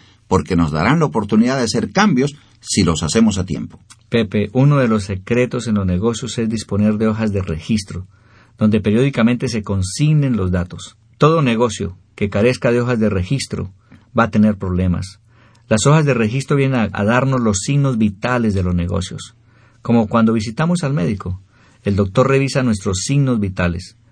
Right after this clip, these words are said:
Speaker 2: No revisará todo, pero sí lo hará con los signos vitales. Si esos signos son buenos,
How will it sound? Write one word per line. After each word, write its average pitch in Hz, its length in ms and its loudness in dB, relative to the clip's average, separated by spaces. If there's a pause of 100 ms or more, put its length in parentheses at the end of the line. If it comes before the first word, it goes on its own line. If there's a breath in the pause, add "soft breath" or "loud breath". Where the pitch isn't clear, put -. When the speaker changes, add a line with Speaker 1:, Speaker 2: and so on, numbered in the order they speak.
(100)
Speaker 2:
No 135 140 4
revisará 139 500 2
todo, 113 300 0
pero 95 240 -2
sí 139 220 -2
lo 143 100 0
hará 127 200 0
con 120 180 -2
los 95 180 -2
signos 131 360 0
vitales. 92 520 -4 (460 soft breath)
Si 113 200 2
esos 143 260 0
signos 113 360 2
son 135 160 0
buenos, 180 380 2